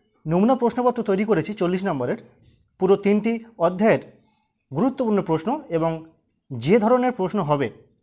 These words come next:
বা বিভিন্ন যে টাইপগুলো রয়েছে, শূন্যস্থান পূরণ, এমসিকিউ, বিবৃতি, স্তম্ভ মেলাও, সব মিলিয়ে কিন্তু আমি একটি প্রশ্নপত্র তৈরি করেছি।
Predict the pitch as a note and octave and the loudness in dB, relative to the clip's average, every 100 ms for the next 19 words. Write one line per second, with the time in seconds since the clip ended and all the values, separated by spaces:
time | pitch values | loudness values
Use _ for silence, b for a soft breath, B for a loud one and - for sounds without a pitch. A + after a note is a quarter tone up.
0 | _ D#3 D3 F3 G3+ G3+ G3+ F#3 G3 F#3 | _ 0 0 2 0 0 2 4 2 2
1 | F3+ D3+ C#3 C3 - _ _ - E3+ D#3+ | 0 0 -2 -6 -12 _ _ -8 -6 -4
2 | E3 D3+ E3 D#3 C#3+ D#3+ D#3+ E3+ E3 E3 | -6 -4 -4 -2 -4 -6 -4 -2 -4 -6
3 | _ - D3 D3 D#3+ D#3+ E3 E3 - - | _ -6 -4 -2 -2 -2 -4 -6 -14 -10
4 | D3 E3+ E3+ D#3+ E3 b b b - A#3 | -6 -2 2 0 0 b b b 2 4
5 | A#3 G#3 A#3 A3 F#3+ F#3+ E3 B3+ B3 D3+ | 6 6 6 4 -2 -4 -6 -8 -8 -6
6 | D#3 C#3 B3 G3+ B2+ A#2 A#2+ A#2+ | -6 -10 -6 -6 -4 -6 -8 -10